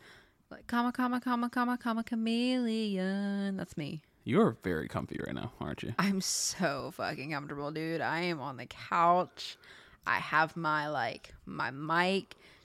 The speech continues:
Speaker 2: Why do you
Speaker 1: just
Speaker 2: sound so stoned? Calm down. <laughs>
Speaker 1: resting. I'm in my tortilla blanket.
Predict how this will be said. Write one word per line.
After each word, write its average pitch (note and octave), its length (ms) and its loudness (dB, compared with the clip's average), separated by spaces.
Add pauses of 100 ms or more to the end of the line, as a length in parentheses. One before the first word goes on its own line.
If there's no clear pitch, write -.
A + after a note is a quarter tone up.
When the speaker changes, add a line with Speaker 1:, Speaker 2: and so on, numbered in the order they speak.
(160)
Speaker 2:
Why - 100 2
do A#2 60 6
you C3+ 40 8
Speaker 1:
just C3+ 80 4
Speaker 2:
sound F3 180 8
so C#3+ 120 6
stoned? A2+ 560 2
Calm D3 220 2
down. D3 240 8
<laughs> - 0 -
Speaker 1:
resting. F#3 600 4
I'm E3 180 2
in E3 120 2
my D3+ 200 -4
tortilla - 580 0
blanket. F#3+ 920 0